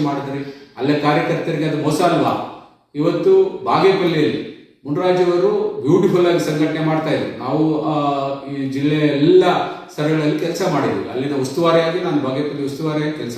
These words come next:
ಮಾಡಿದ್ದೆ. ಅಲ್ಲಿನ ಶಕ್ತಿ ಬಹಳ ಕಡಿಮೆ ಇತ್ತು. ಅಂಥದ್ರಲ್ಲಿ ಮುನ್ರಾಜ್ ಅವರು ಪಕ್ಷದ ಶಕ್ತಿಯನ್ನ, ತನ್ನ ಶಕ್ತಿಯನ್ನು ಉಪಯೋಗಿಸ್ಕೊಂಡು ಅಲ್ಲಿ ಅರವತ್ತು ಸಾವಿರಕ್ಕೂ ಹೆಚ್ಚು ಮತಗಳನ್ನು ತೆಗೆದರು. ಅಲ್ಲಿ ಒಬ್ಬರನ್ನ ಯಾರನ್ನೋ ಇನ್ನೊಬ್ರು ಕರ್ಕೊಂಡ್ ಬಂದ್ಬಿಟ್ರಿ. ಮತ್ತೆ,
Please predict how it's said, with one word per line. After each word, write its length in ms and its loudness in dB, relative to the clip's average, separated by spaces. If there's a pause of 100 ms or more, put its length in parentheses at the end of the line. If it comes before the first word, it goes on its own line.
(120)
ಮಾಡಿದ್ದೆ. 220 -6
ಅಲ್ಲಿನ 240 -4
ಶಕ್ತಿ 300 -4
ಬಹಳ 220 -2
ಕಡಿಮೆ 340 0
ಇತ್ತು. 180 -2
ಅಂಥದ್ರಲ್ಲಿ 880 -2 (100)
ಮುನ್ರಾಜ್ 400 0
ಅವರು 600 -4
ಪಕ್ಷದ 340 -2
ಶಕ್ತಿಯನ್ನ, 520 -2
ತನ್ನ 240 -2
ಶಕ್ತಿಯನ್ನು 440 -4
ಉಪಯೋಗಿಸ್ಕೊಂಡು 540 -2
ಅಲ್ಲಿ 180 0
ಅರವತ್ತು 460 -2
ಸಾವಿರಕ್ಕೂ 440 -2
ಹೆಚ್ಚು 200 -2
ಮತಗಳನ್ನು 480 0
ತೆಗೆದರು. 540 -4 (180)
ಅಲ್ಲಿ 500 4
ಒಬ್ಬರನ್ನ 300 0
ಯಾರನ್ನೋ 360 0
ಇನ್ನೊಬ್ರು 380 0
ಕರ್ಕೊಂಡ್ 340 -4
ಬಂದ್ಬಿಟ್ರಿ. 760 -6 (380)
ಮತ್ತೆ, 240 2